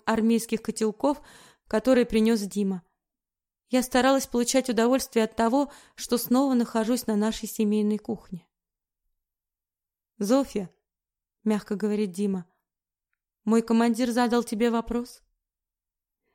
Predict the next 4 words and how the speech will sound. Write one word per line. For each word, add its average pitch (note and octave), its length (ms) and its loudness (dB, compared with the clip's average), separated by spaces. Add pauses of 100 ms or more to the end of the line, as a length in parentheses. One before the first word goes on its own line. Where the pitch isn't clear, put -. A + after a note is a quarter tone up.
(440)
"Да, B3+ 440 0 (680)
это B3+ 420 -2
традиционное B3 840 0
блюдо", G#3 480 -2